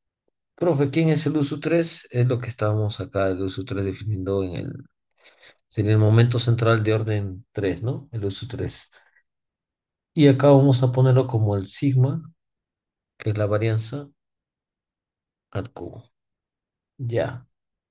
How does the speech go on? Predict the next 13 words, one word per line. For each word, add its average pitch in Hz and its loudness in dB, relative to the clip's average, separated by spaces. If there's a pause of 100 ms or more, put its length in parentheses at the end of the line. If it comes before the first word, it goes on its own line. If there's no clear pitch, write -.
(840)
Eh, 127 6
muy 156 6
bien, 92 4
mira. - -2 (240)
Acá 139 2
hay 247 2
dos 214 4
posibles 165 2
casos. - -4
Este 196 0
valor 156 2
de 135 6
alfa 139 0